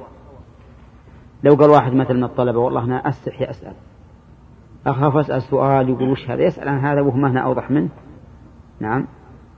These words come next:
وهذا مو بصحيح. أو ن-، يسأل مثلًا، يطرح سؤال عام،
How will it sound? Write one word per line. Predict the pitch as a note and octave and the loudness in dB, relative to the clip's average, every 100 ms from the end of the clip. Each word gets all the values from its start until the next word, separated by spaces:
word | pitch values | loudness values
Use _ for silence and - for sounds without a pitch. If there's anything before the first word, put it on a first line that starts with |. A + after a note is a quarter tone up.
| - - - | -20 -20 -12
وهذا | A2 A#2 C#3 | -8 -2 2
مو | D#3+ | 2
بصحيح. | C#3+ A2+ G2+ - - - - - - - - - - - - - - - - - - - - D3 | 0 -6 -10 -14 -20 -20 -20 -20 -20 -20 -20 -20 -20 -20 -20 -20 -20 -20 -20 -20 -20 -16 2 8
أو | D#3+ | 10
ن-، | D#3+ D#3+ | 8 4
يسأل | D3+ E3 - D#3+ D3+ D3 - - - - - - - | 4 2 2 0 0 0 -6 -20 -20 -20 -20 -14 -4
مثلًا، | C3+ D3 D#3 D#3 - - - - D3 | 0 2 2 0 -4 -20 -20 -4 0
يطرح | D3 C#3+ | 2 0
سؤال | A#2 D3 C#3 C3 | -2 0 0 0
عام، | C3+ | -2